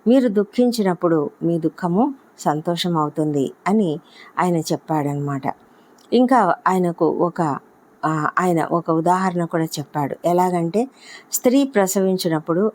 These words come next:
ఆమె గడియ వచ్చెను గనుక ఆమె వేదన పడుతుంది. అయితే శిశువు పుట్టగానే లోకమందు నరుడొకడు పుట్టెనను సంతోషం చేత ఆమె ఆ వేదనను మరి ఎన్నడూ కూడా జ్ఞాపకం చేసుకోదు. అలాగే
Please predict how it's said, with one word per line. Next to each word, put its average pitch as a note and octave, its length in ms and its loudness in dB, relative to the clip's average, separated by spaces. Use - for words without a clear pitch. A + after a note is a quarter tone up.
ఆమె E3 220 0
గడియ E3 360 2
వచ్చెను E3 400 -2
గనుక D3+ 460 -2
ఆమె G3 340 2
వేదన F3 360 2
పడుతుంది. C#3+ 560 -4
అయితే E3+ 340 -2
శిశువు A#3 380 0
పుట్టగానే D#3+ 800 -2
లోకమందు E3+ 680 -2
నరుడొకడు F#3 520 -2
పుట్టెనను D3+ 560 -6
సంతోషం D3+ 680 -4
చేత C#3+ 260 -2
ఆమె E3+ 300 0
ఆ E3 120 0
వేదనను D#3 540 -2
మరి E3+ 180 2
ఎన్నడూ F3 420 2
కూడా F3 280 0
జ్ఞాపకం D#3+ 680 -6
చేసుకోదు. C#3+ 420 -8
అలాగే D#3+ 480 0